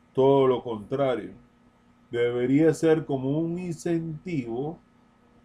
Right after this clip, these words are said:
para que todo el país tenga la gran recuperación económica. Si allá hay riqueza, allá hay petróleo y está la ExxonMobil con sus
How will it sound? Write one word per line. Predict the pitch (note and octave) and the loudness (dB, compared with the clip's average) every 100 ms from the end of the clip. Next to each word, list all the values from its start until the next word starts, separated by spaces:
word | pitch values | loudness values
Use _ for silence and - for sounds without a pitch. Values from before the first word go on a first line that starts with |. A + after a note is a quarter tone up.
| _ _ - | _ _ -2
para | B2+ C3 A#2+ | 2 2 0
que | - A#2 | -2 -4
todo | - - C#3+ D#3 E3+ | -4 2 6 8 6
el | D#3 | 4
país | D3+ D#3 D#3+ E3 D#3 - | 2 2 4 4 2 -4
tenga | C#3+ C#3+ C#3+ | -4 -4 -4
la | C#3 | -2
gran | B2 B2+ D3+ D3+ | -2 0 0 -2
recuperación | C3+ A#2+ B2+ A2+ A2 - A2+ A2 A2+ | -6 -6 -6 -4 -6 -6 -6 -6 -8
económica. | G#2 A2 C3+ B2 G#2 - _ _ _ _ _ _ _ _ _ _ _ _ _ _ _ _ _ | -10 -8 -6 -6 -10 -16 _ _ _ _ _ _ _ _ _ _ _ _ _ _ _ _ _
Si | - C3+ | 0 2
allá | B2+ C3+ | 4 2
hay | D3+ E3+ | 4 6
riqueza, | E3+ F3 - F3 D#3 B2+ B2+ A#2 | 6 2 0 2 2 2 -2 0
allá | A#2 B2 | 2 2
hay | C#3 | 0
petróleo | D#3 - - D#3+ D3+ B2+ | 0 -2 0 4 6 4
y | A2+ | -2
está | C3 C3+ | 0 2
la | C#3 | 2
ExxonMobil | C#3+ C#3 - D3+ D3+ D#3+ D3+ B2 A2+ | 2 -2 -4 -2 0 2 2 0 -2
con | A#2+ A2+ | -6 -8
sus | C3+ | -6